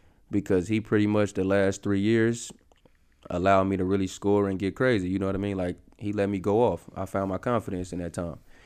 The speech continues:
So I come back, and I'm, like, on a big stage. I know I could do the same thing, get the same type of numbers and all that. So we, uh, start the year out, like, I'm killing. I'm one of the top players and all that kinda stuff. Like, I'm really working.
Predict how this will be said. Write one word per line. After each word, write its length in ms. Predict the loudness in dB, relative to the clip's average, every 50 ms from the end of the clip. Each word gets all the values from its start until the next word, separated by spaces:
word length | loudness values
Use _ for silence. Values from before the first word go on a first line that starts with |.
| -20 -20 -20 -20 -20 -20 -20 _ -20 -20 -18
So 220 | -10 -2 2 4 6
I 100 | 4 4
come 240 | 2 -2 -4 0
back, 240 | 2 4 4 2 2 -2
and 80 | -4
I'm, 120 | -2 0 2
like, 180 | 2 0 0
on 80 | -2 -6
a 60 | -4
big 200 | -2 -2 -2 -4
stage. 520 | -2 0 2 4 4 4 2 0 -4 -12 -20 -20 _ _ _ _ _ _ _ _ _ _ _ -20 -20 -20 -12 -6
I 100 | -4 -2
know 140 | 0 2 2
I 80 | 2
could 160 | 2 0 -2 -2
do 100 | -2 -2
the 80 | -2
same 320 | -4 -4 -2 -2 -2 -2 0
thing, 320 | 0 2 2 2 0 -2
get 140 | -4 -6 -8
the 80 | -8
same 260 | -8 -6 -4 -2 -2 -2
type 240 | 0 -2 -2 0
of 60 | 0 0
numbers 320 | 2 2 2 0 -2 -2
and 100 | -2 -2
all 140 | 0 0 0
that. 220 | 0 0 -2 -4 -10 -20 -20 -20 -20 -20 _ _ -18 -18 -18 -18 -20 _ _ -20 _ _
So 300 | -16 -8 -2 0 0 2
we, 220 | 2 2 2 2 2
uh, 380 | 2 2 4 4 4 2 2
start 300 | 0 -2 0 0 0 2
the 80 | 2 2
year 280 | 2 4 4 4 4
out, 280 | 4 4 2 0 -2 -6 -12 -10
like, 320 | -6 -6 -4 -6 -6 -10 -16 _ _ -16 -6 -4
I'm 180 | -2 -2 -2
killing. 380 | 0 2 2 4 4 2 0 0
I'm 160 | -2 -2 0
one 140 | 0 -2 -2
of 60 | -2
the 80 | -6 -6
top 280 | -2 -2 -2 -2 -2
players 400 | -2 -2 0 2 2 2 2 0
and 80 | -2 -2
all 140 | -2 -2 -2
that 160 | -2 -2 -2 -2
kinda 200 | -4 -4 -4 -6
stuff. 380 | -6 -6 -4 -2 -2 -4 -4
Like, 220 | -6 -6 -6 -8 -10 -12 -10
I'm 160 | -6 -4 -2
really 180 | 0 0 0 0
working. 480 | 2 2 2 2 2 -2 -6 -8 -8